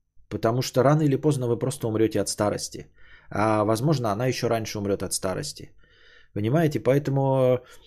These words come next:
возможно, наша смертность — это величайший дар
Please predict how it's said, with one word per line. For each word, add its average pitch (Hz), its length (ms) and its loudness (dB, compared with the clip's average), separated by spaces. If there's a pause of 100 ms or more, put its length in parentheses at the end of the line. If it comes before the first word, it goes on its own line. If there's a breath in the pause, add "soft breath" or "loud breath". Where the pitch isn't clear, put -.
(260 soft breath)
возможно, 131 520 2
наша 139 260 0
смертность — 139 540 0
это 123 120 -4
величайший 120 560 0
дар 131 360 2